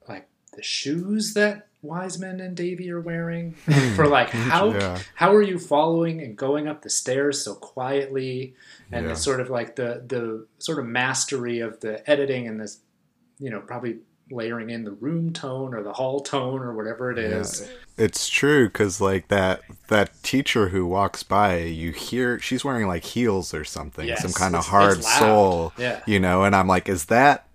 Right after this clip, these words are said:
Speaker 2: Fred and John?" But, like, then, then he says hi to the teacher, and then you don't hear them really
Speaker 1: Yeah.
Speaker 2: walking, and I guess also that's maybe a credit to, to Fred's boom work. Um, but,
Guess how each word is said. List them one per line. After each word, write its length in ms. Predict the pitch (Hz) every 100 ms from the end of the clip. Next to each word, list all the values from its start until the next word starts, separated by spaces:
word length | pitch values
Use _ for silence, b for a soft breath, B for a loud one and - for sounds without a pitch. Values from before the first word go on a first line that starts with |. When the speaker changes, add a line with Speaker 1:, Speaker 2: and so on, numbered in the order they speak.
| _ -
Speaker 2:
Fred 400 | - 113 127 117
and 320 | 104 95 87
John?" 400 | - 113 196 233
But, 440 | 196 104 92 - 92
like, 280 | 92 87 -
then, 320 | 104 98 85
then 300 | 107 107 101
he 220 | 92 98
says 260 | - - -
hi 140 | 101
to 80 | 90
the 100 | 82
teacher, 480 | - 113 104 92 87
and 120 | 87
then 140 | 101 110
you 100 | 98
don't 220 | 113 101
hear 300 | - 170 135
them 260 | 90 82
really 260 | 90 82 80
Speaker 1:
Yeah. 40 | 80 B B B
Speaker 2:
walking, 480 | 92 98 98 90 82
and 100 | 85
I 80 | 85
guess 260 | 92 85 95
also 300 | 92 - 80
that's 300 | 82 - 95
maybe 340 | 90 85 85
a 60 | 80
credit 360 | 87 82 80
to, 280 | - 80 80 -
to 180 | - 80
Fred's 420 | - - 87 80
boom 320 | 76 104 113 90
work. 460 | 85 80 - - B B B B B -
Um, 580 | 90 87 78 78 76 76 b _ - -
but, 280 | 90 87